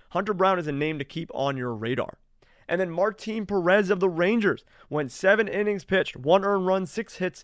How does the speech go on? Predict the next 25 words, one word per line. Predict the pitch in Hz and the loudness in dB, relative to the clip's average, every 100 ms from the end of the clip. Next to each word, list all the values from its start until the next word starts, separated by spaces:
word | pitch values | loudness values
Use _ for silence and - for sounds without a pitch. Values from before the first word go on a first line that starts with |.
| _ _ | _ _
one | 131 196 175 | 0 0 4
walk, | 160 165 - | 4 4 -2
and | 160 | -6
five | 139 139 151 | 0 2 2
strikeouts | 139 147 139 143 143 - | 2 -2 0 -2 -4 -6
against | 143 127 127 - | -6 -4 -4 -8
the | 139 151 - | -10 -8 -2
Astros. | 143 160 - 131 113 - - - - - | 2 2 0 -4 -6 -8 -20 -20 -20 -2
After | - 139 156 | -2 0 -2
a | |
couple | - 185 190 196 | 0 -2 2 0
of | 165 | 2
struggling | - 180 185 170 | 2 2 2 -2
performances, | 165 196 196 196 202 180 _ _ | -2 -2 -2 -2 -4 -4 _ _
Martin | 139 175 185 196 180 | 0 0 2 -4 -2
Perez | 170 175 151 | 2 2 4
got | 165 143 123 | 0 0 2
back | 147 156 | 2 2
to | 165 | -4
form | 139 127 135 | -8 -4 -4
against | 131 127 120 | -2 -4 -6
the | - - | -6 -2
Astros | 131 - 135 120 | 0 0 -4 -2
on | 107 | -4
Monday. | 104 175 190 202 190 | -2 0 2 2 0